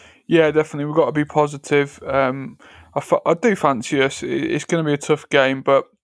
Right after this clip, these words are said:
again, it's one of those that if, if you're serious about pushing on now, and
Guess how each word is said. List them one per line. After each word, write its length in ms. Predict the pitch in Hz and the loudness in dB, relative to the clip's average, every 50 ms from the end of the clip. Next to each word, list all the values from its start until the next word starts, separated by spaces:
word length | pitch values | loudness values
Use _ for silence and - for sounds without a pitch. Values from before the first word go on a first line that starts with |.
| _ _ _ _ _ _ _ _ _ - | _ _ _ _ _ _ _ _ _ -8
again, 400 | 143 139 - 151 143 135 131 131 | -8 -4 0 2 2 2 2 0
it's 160 | 127 131 - | -2 -2 -2
one 100 | 156 143 | 0 0
of 60 | 131 | 2
those 320 | 127 127 127 123 123 123 - | 4 4 4 2 2 0 -2
that 100 | 135 131 | -2 -2
if, 140 | 139 143 139 - | -2 -4 -6 -8
if 160 | 135 143 143 | -10 -8 -6
you're 120 | 151 143 | -6 -8
serious 540 | 135 - - 160 156 151 143 135 131 127 - | -6 -4 -2 0 2 2 2 0 -4 -6 -6
about 380 | - 127 131 131 120 101 - - | 0 2 2 2 0 -4 -12 -8
pushing 300 | - 143 123 - - 135 | -6 -6 -6 -6 -4 -2
on 180 | 127 127 123 | 0 0 2
now, 320 | 127 123 123 127 123 131 135 | 2 2 2 2 2 0 -2
and 140 | 139 135 | -6 -10